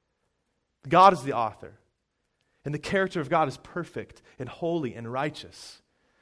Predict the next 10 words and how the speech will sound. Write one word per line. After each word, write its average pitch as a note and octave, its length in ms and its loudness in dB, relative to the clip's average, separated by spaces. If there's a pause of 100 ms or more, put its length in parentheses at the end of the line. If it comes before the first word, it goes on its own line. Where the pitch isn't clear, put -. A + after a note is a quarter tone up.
(240)
God F3 200 6
does E3 120 -6
not D#3+ 200 -4
speak - 520 -10
falsely F3 680 -2
or C#3 200 -4
act D#3+ 400 -2
falsely D3+ 540 -4
about B2+ 240 -6
anything. G#2+ 600 -12